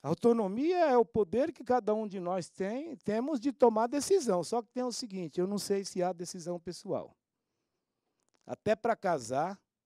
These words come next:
não é pessoal, tem que ter o outro lado também, construindo isso com a gente. E aí, às vezes, pensa que são só os dois, mas não tem. Tem o outro dentro de nós, que é a cultura, a educação,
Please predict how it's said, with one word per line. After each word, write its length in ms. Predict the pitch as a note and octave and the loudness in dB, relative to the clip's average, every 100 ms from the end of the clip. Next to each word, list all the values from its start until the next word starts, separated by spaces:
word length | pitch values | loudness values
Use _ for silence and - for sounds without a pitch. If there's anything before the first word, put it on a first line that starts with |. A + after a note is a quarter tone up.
| _ _ _ _ _ _ _ _ _ _ F#3 | _ _ _ _ _ _ _ _ _ _ -2
não 160 | F#3+ | 4
é 60 | F#3+ | 4
pessoal, 600 | - F3+ - F#3 B2+ A2 | 4 -2 2 2 2 -2
tem 180 | - D3 | -8 -8
que 100 | - | -6
ter 140 | D#3+ | -2
o 120 | E3+ | 0
outro 260 | D#3+ D#3+ A3 | 0 -2 0
lado 320 | F3+ D3 D3 | 2 0 -2
também, 420 | - G#3 F3+ B2+ _ _ | -2 -2 -2 -8 _ _
construindo 560 | D#3+ D#3 F3 E3 D#3+ D3+ | -10 -8 -4 -4 -2 -4
isso 180 | C#3+ | -6
com 140 | - F3 | -4 -2
a 80 | E3 | -2
gente. 420 | A2 - - - _ _ _ _ _ _ - | -4 -14 -20 -20 _ _ _ _ _ _ -2
E 160 | F3+ | 6
aí, 320 | E3+ E3 G3+ | 8 8 8
às 160 | G#3+ D#3+ | 6 6
vezes, 180 | F#3+ F#3 | 0 0
pensa 340 | - F#3 F#3 | 0 0 -2
que 80 | F3 | -8
são 240 | - G3 | -2 -2
só 260 | F#3+ F#3 G3+ | 2 6 6
os 140 | G#3 | 6
dois, 320 | D#3 E3 D3+ C#3+ | 4 4 4 2
mas 200 | D#3 E3 | 0 0
não 140 | F#3+ | -4
tem. 300 | - D#3+ C3+ | -2 -2 -2
Tem 240 | - E3 | -6 -4
o 40 | F3 | -2
outro 360 | E3 F#3 - | -2 -4 -6
dentro 240 | C3+ D#3 D3+ | -2 -2 0
de 100 | C#3 | -4
nós, 320 | D3 D#3+ D#3 | 2 2 2
que 120 | - | -2
é 20 | |
a 60 | D3 | -4
cultura, 680 | - D3 - D3 D#3 C#3+ C3+ | -4 -8 -2 0 2 2 0
a 80 | C#3+ | -2
educação, 640 | C3 C3+ C3+ - C#3+ C#3+ | -6 -8 -8 -4 -4 -4